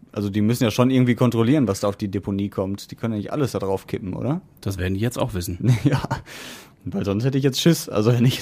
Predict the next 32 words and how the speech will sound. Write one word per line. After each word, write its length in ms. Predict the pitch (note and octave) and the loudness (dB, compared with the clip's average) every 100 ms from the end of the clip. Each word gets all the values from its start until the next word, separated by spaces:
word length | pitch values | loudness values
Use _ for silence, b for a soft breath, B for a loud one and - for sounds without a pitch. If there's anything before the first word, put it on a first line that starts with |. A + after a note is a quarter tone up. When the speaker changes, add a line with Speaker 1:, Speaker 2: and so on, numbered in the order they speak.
| D3 | 6
Speaker 1:
der 40 | |
Nähe 180 | B2+ B2 | 6 4
von 100 | B2+ | 4
einer 100 | A2 | 2
Mülldeponie 540 | A2 B2 C#3+ C#3+ C#3 C#3 | 4 2 2 2 2 0
wohne, 400 | C#3 D#3+ F3+ F3+ _ - | 0 0 -2 -8 _ -12
dann 100 | G2+ | -6
muss 140 | A#2+ | -2
ja 80 | A2 | 0
jedes 280 | G2 A#2 - | 0 -2 -2
Mal 60 | F#2 | -2
damit 260 | F2+ F2+ | -2 -4
rechnen. 340 | F#2 - E2 - B B B B B - | -6 -6 -12 -12 B B B B B -8
Also 160 | G2+ | -4
irgendwie 240 | F2 A#2 B2+ | 0 2 2
müssen 200 | B2 A#2+ | 2 0
die 40 | |
es 60 | A2 | 0
ja 100 | G#2 | -2
schon 180 | A#2+ C#3 | -2 -4
kontrolliert 440 | F#2 F2+ E2+ E2+ | -4 -4 -4 -4
haben 300 | F2+ E2 F2 - - | -4 -4 -8 -12 -20
vorher. 360 | - D#2+ E2 F2 _ B B | -12 -10 -10 -12 _ B B
Naja. 160 | A2 G2+ | 0 0
Speaker 2:
Aber 60 | |
ich 60 | - | 0
glaube, 180 | A2 A2+ | 0 0
es 80 | |
war 180 | G#2+ A2 - | 0 0 -2
ni-, 180 | G#2 G#2 | -6 -4
keine 260 | A2 G#2+ | -2 -2
einfache 560 | G#2+ A#2+ - F#2+ F2+ | 0 -2 0 -4 -4